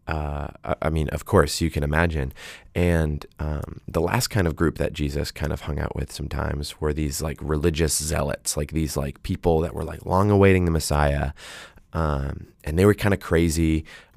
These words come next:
Jesus's, um, cousin, John the Baptist, falls into this category of sort of, like, religious, like, really like a, like a freak, like a fanatic. I mean,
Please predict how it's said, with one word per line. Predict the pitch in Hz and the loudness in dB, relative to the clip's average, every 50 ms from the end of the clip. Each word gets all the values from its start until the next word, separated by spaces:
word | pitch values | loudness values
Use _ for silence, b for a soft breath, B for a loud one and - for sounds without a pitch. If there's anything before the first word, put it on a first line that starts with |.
| B - 69 | B -16 -14
Jesus's, | 80 85 90 95 92 95 95 92 - - 104 98 90 85 80 78 76 - - - - | -10 -6 -6 -4 -2 -2 -2 -2 -2 -2 0 0 0 0 0 -2 -4 -8 -10 -10 -6
um, | - 90 87 82 78 73 71 69 - - - | -4 -4 -2 -2 -4 -4 -6 -8 -10 -12 -8
cousin, | - 113 110 107 82 82 69 57 71 | -2 0 0 0 0 0 -4 -4 -4
John | - 82 80 73 | -4 -4 -4 -4
the | 76 78 | -4 -6
Baptist, | - - 90 90 95 - - 110 107 101 - - | -6 -4 -4 -4 -4 -2 0 0 0 0 -2 -4
falls | - 95 95 95 92 | -2 -2 -2 -2 -2
into | 95 95 92 90 - 90 | -4 -4 -6 -4 -4 -4
this | 90 90 87 - | -4 -4 -4 -6
category | - - 87 87 87 90 85 85 87 87 87 | -6 -4 -4 -2 -2 -2 -2 -2 -2 0 0
of | 85 82 - | -2 -4 -4
sort | - 85 82 80 | -6 -6 -6 -4
of, | 78 | -4
like, | 78 80 78 - - | -4 -4 -6 -6 -6
religious, | 80 78 78 80 78 82 78 76 - - - - - - - _ _ _ _ - - _ - | -6 -4 -4 -4 -4 -4 -6 -6 -6 -8 -10 -10 -12 -14 -18 _ _ _ _ -20 -20 _ -16
like, | - 71 71 69 - - _ _ - | -12 -12 -12 -12 -12 -16 _ _ -4
really | - 101 120 117 110 92 | 2 2 4 6 6 4
like | 80 71 78 - 67 | 4 2 0 -2 -4
a, | - - - - | -4 -4 -4 -4
like | - 85 - | -4 -4 -4
a | 69 73 | -4 -6
freak, | - - - - 85 80 67 - - - | -8 -6 -2 0 0 0 0 -2 -4 -6
like | 65 - - | -6 -4 -2
a | 80 78 78 76 | -2 -4 -4 -4
fanatic. | - - - 76 71 73 69 - - - - | -6 -8 -8 -6 -6 -6 -8 -8 -8 -4 -2
I | |
mean, | 90 92 92 82 | -2 0 -2 -2